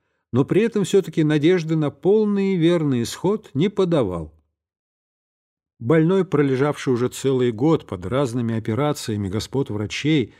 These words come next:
без всякой пользы, потерял уже веру в помощь их, и, помня, что он теперь жив единственно потому, что перед смертью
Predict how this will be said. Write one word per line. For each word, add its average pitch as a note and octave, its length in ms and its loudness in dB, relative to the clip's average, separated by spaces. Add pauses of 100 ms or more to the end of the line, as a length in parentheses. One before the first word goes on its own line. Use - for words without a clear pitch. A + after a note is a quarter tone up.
(200)
без G2+ 180 -4
всякой C#3+ 440 -2
пользы, G#2 560 -2 (440)
потерял G3 420 2
уже G3 240 2
веру G3+ 380 2
в - 140 -8
помощь G#3+ 540 0
их, E2 180 -10
и, G#2+ 40 -2
помня, F3+ 460 2
что D3 260 0
он G3 160 0
теперь D#3+ 340 -2
жив D#3+ 300 -4
единственно F3+ 720 -2
потому, F3+ 540 0
что - 220 -6
перед B2 260 -2
смертью C3+ 720 -4